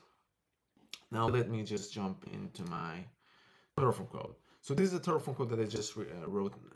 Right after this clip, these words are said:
that I've written for this, just testing out this feature. So as you can see here, this is the workspace that we just saw. And let me just go ahead and do a Terraform apply. And let's see how it works.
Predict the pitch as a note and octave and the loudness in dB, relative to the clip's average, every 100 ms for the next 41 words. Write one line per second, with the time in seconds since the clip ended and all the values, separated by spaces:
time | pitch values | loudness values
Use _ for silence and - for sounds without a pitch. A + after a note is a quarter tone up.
0 | - G#2 F#2+ G2+ G2 F#2+ F2+ F#2 F#2 F2+ | -4 0 2 2 0 -2 -4 -4 -4 -6
1 | - - _ _ - G2 - A#2 - A#2+ | -8 -16 _ _ -8 -6 -2 -2 0 -2
2 | - - _ - A2+ - - A#2 A#2+ A#2 | -2 -6 _ -4 -2 -2 -4 -4 -4 -4
3 | A#2+ A#2 A#2 - - - - - G#2+ G#2 | -2 -2 -4 -12 -20 -20 -8 -2 0 2
4 | G#2+ G#2+ A#2 G#2 G2 - A2+ A2 A2+ G#2+ | 0 -4 -4 -4 -4 -4 -4 -2 0 0
5 | G#2+ G#2 G#2 - - A#2+ A#2+ B2+ C3 C3 | -2 -6 -8 -6 -2 -2 0 0 0 -2
6 | - - A#2+ - A#2 A#2+ A2 C3 C3 D#3+ | -10 -8 -6 -4 -4 -4 -4 -4 -4 -4
7 | - - - - - - - - - G#2+ | -10 -20 -20 -20 -20 -20 -20 -10 -2 4
8 | A#2 A2 A2 G#2 G2+ G2 - - G2 E2 | 4 4 -2 0 0 0 -6 -2 0 0
9 | E2+ E2+ E2+ E2 - - - - - F#2 | -2 -4 -6 -8 -12 -20 -20 -10 -4 -2
10 | - F#2+ - D2 D2 C#3 C#3 C3+ C3+ B2 | 0 -2 -4 -8 -2 2 4 4 2 -2
11 | _ _ _ _ _ _ _ _ _ _ | _ _ _ _ _ _ _ _ _ _
12 | _ _ _ _ _ _ - G#2 G2 F#2 | _ _ _ _ _ _ -8 -4 -2 -2
13 | - E2 - A1 A#1 - - - - _ | -4 -8 -6 -8 -10 -12 -18 -20 -20 _
14 | - F2 - - - | -8 -6 -6 -8 -12